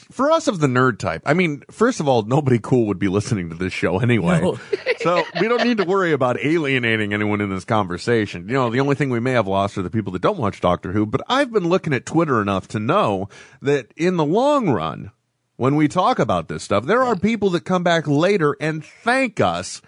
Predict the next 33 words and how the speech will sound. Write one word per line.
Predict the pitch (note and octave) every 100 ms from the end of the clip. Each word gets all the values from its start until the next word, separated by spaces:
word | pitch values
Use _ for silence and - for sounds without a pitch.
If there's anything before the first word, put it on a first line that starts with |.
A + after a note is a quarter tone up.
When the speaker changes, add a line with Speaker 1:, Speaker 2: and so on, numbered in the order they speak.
| _
Speaker 1:
for | - F3+
Speaker 2:
Oh, | F#3+
Speaker 1:
getting | G#3+ G#3 G3+
Speaker 2:
absolutely. | F#3+ G3+ G3
Speaker 1:
them | D#4 D4+
into | -
Doctor | A#2+ G2+ F2 - F2
Who. | F2 D2+ - _ _ -
Speaker 2:
All | G#3 G#3
the | G3
time. | - G#3 G#3+ E3+ F2 -
Speaker 1:
So, | - G#3 G#3+ G#3+ G#3
you | F#3 A3
know, | A3+ A3+
if | G#3
this | B3 A#3+
is | A3+
the | G#3+
point | G#3 G#3+ F#3+
in |
the | F#3+
show | - F#3 F#3
where | D#3+
you | C#3+
just | D3 D#3
want | C#3 C#3
to | A#2
turn | - C#3+ C#3+
it | B2
off | B2 B2+ A#2+
and | G#2
don't | G2 A#2+ C3 -
care, | C3 C3 C#3+ D#3+ D3+